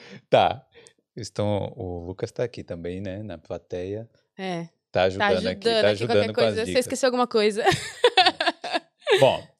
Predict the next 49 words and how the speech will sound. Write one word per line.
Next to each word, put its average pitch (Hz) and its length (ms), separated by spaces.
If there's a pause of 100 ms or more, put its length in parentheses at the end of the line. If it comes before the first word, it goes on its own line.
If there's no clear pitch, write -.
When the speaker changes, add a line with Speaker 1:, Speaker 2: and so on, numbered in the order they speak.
Speaker 1:
antes 214 240
da 180 120
gente 143 200
começar, 127 340
deixa 131 160
eu - 40
só 147 100
pedir 123 280
aí, 117 100
a 123 60
galera 131 280
que 127 80
já 120 100
tá 143 140
chegando 113 460
aí, 131 240 (300)
vai 131 320
deixando 160 420
o - 20
like, 117 500
certo? - 500 (200)
Se - 180
não 202 140
for 190 180
inscrito 120 520
aqui 98 220
no 90 100
Boulder, 87 360
aproveita 101 360
e 107 40
se - 100
inscreve, 95 400
que - 60
tem 120 140
muitas 139 460
histórias 123 380
de 117 60
muitos 117 220
brasileiros 104 500
aqui 113 220
na 113 100
Irlanda 107 300
e 123 160
em 151 220
outros 175 340
países 110 400
da 127 140
Europa 120 360
também 135 580